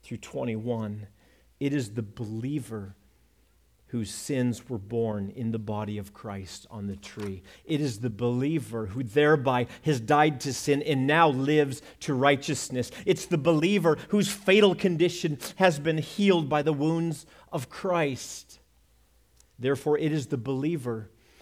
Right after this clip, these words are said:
who with transformed heart has the will and the power to follow in the steps of his Lord,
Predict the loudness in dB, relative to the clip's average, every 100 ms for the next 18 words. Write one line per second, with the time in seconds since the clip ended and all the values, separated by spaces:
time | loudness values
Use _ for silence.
0 | -6 -2 -2 -2 -4 -2 0 -2 -4 -4
1 | -4 -2 -2 -2 -10 -20 -6 2 2 4
2 | 0 6 8 8 8 4 2 0 -4 0
3 | 4 6 4 0 -4 -10 -4 0 2 2
4 | 2 -2 -6 -12 -4 -2 -2 -2 -2 -2
5 | -4 -14 -10 -6 -4 -4 -2 -2 -4 -6